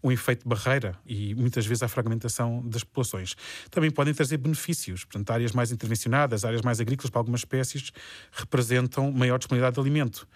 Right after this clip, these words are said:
Mas que, no conjunto, concluímos de que os movimentos estão reduzidos.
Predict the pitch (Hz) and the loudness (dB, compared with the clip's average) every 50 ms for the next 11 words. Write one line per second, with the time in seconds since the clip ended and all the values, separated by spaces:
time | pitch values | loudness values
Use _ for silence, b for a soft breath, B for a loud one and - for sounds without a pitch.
0 | B B B B B B - 143 165 156 - - - 165 160 165 143 143 156 147 | B B B B B B 0 2 2 2 0 -2 0 2 2 4 4 2 2 2
1 | - 147 135 127 113 117 123 131 127 - - 139 143 151 - - - 139 127 - | 2 2 2 2 2 2 2 2 0 -2 -4 -6 -6 -6 -2 0 0 0 2 2
2 | 127 127 139 139 147 139 - - - - - 139 131 139 143 B B B B B | 2 4 4 4 2 0 -4 -8 -12 -4 0 0 0 0 -2 B B B B B
3 | B B - 123 120 - 139 135 110 123 120 123 123 - - - - 123 113 - | B B -4 -2 0 2 2 2 2 2 0 0 0 -2 -4 -2 -2 -2 -2 -2
4 | - 107 98 87 87 92 95 104 - - - | -4 -6 -6 -6 -8 -8 -10 -10 -10 -10 -10